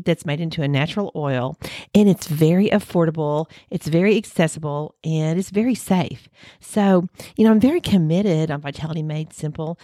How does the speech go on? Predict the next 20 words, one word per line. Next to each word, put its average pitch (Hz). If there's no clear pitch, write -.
to 160
simplifying 147
things. -
I 170
just 240
don't 180
think -
feeling 214
good 139
should, 180
should, 196
you 208
know, 196
be 208
so 233
complicated 160
and 95
confusing 151
and 123
expensive. 190